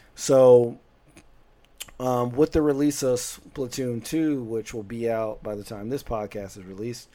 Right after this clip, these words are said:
um, you know, they're releasing the sort of a beta version of the app, um, which is free at this point. Um, once Nintendo rolls out their paid service in twenty eighteen,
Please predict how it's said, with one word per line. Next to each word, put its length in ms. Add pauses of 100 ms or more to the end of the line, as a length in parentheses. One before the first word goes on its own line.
(440)
um, 540
you 80
know, 160
they're 220
releasing 800
the 520
sort 240
of 80
a 80
beta 360
version 400
of 80
the 160
app, 360
um, 440
which 220
is 160
free 600 (380)
at 160
this 220
point. 480
Um, 260
once 220
Nintendo 340
rolls 240
out 200
their 120
paid 380
service 380
in 60
twenty 360
eighteen, 560